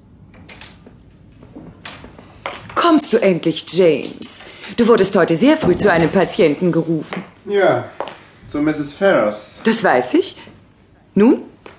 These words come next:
Speaker 2: Da ist nichts mehr zu machen. Sie muss im Schlaf gestorben sein.
Speaker 1: Das weiß ich. Vom Milchmann.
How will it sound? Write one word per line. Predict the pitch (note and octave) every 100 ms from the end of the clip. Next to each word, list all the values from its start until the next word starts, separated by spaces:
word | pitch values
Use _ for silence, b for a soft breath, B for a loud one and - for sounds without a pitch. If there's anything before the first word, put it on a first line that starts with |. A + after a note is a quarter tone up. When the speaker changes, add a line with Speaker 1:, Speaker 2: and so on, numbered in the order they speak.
| - - B B B B B B B - -
Speaker 2:
Da | G#3+
ist | G3+
nichts | G3+ F#3 -
mehr | F3+ D#3+
zu | C#3+
machen. | C3 B2 B2 - - - - - - - - - - - -
Sie | E3+
muss | F#3 F3
im | D#3+
Schlaf | - D#3 C#3 C3
gestorben | - - C3+ G#2+ G#2
sein. | G#2 G#2+ F#2+
Speaker 1:
Das | - -
weiß | D#3 B2 -
ich. | - - - - -
Vom | - B3 A3
Milchmann. | D4+ F4 - F3 A#2+